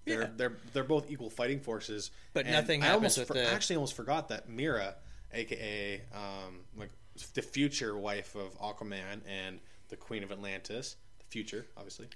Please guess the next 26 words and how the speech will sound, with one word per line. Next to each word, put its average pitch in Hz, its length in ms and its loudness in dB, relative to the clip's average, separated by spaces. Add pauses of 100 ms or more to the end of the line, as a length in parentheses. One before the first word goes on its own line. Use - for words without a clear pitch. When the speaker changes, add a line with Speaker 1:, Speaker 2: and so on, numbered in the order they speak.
(160)
Speaker 2:
Future, - 220 -2
future. 190 280 -2
Speaker 1:
This 202 180 6
is, 202 120 -2 (460)
apparently, 170 600 -2
from 113 400 -4
what 131 120 0
I 123 100 2
understand 113 640 -2
in 107 80 -8
the 104 60 -8
movie, 135 320 0
like, 101 240 -8
this 135 120 -4
is - 60 0
the 151 100 -4
first 135 300 0
time 117 260 -2
he's 113 260 -8
been 110 180 -6
back 104 320 -2
to 113 120 -4
Atlantis 107 420 -4
'cause 107 160 -6
he's 107 120 -4
just 113 200 -6